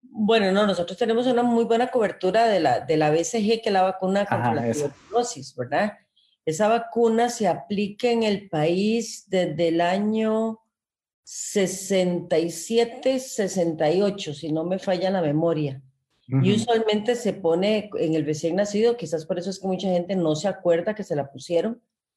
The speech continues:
Speaker 1: porque se pone antes de salir de la maternidad. En los
Speaker 2: Ok.
Speaker 1: últimos tiempos, como viene en un frasco multidosis, entonces se espera que hayan varios nacimientos para, pues, no abrir frascos innecesariamente.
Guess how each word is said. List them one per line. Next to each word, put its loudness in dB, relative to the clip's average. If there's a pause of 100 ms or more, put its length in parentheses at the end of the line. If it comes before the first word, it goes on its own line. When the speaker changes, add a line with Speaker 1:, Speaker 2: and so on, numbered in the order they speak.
Speaker 1:
porque -2
se 0
pone 0
antes -2
de -2
salir -2
de -2
la 0
maternidad. -2 (360)
En 0
los 2
Speaker 2:
Ok. -2
Speaker 1:
últimos 0
tiempos, -2
como 0
viene 2
en 0
un -4
frasco -2
multidosis, -2 (680)
entonces -2
se 0
espera 0
que 0
hayan 2
varios 2
nacimientos -2
para, -4
pues, -4
no 0
abrir -2
frascos -2
innecesariamente. -4